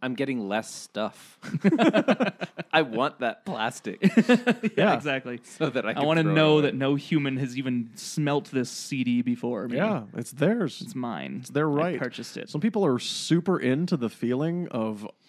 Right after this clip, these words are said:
Speaker 3: unwrapping things. That's
Speaker 2: Well, you know what's
Speaker 3: why
Speaker 2: funny, too, is that, uh, this,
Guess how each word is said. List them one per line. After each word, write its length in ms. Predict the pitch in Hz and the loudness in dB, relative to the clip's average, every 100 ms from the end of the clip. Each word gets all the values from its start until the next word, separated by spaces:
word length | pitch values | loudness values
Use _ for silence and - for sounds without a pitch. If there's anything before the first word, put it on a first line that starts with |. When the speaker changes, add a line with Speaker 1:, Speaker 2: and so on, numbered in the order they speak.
| - | -12
Speaker 3:
unwrapping 1000 | 120 120 117 113 104 - 160 170 175 165 | -10 -8 -8 -6 -8 -2 -2 -2 -6 -6
things. 520 | 180 190 202 214 - _ _ _ _ _ _ _ _ _ - | -4 -2 -4 -8 -12 _ _ _ _ _ _ _ _ _ -8
That's 240 | 131 - | -6 0
Speaker 2:
Well, 80 | 170 | 4
you 60 | 185 | 6
know 60 | |
what's 100 | 208 | 4
Speaker 3:
why 60 | - | 4
Speaker 2:
funny, 160 | 185 175 | 4 4
too, 200 | 185 151 | 4 4
is 120 | 131 | 2
that, 240 | 135 123 | 0 0
uh, 380 | 135 127 127 123 87 | 0 0 0 0 -4
this, 280 | 135 - | -8 -8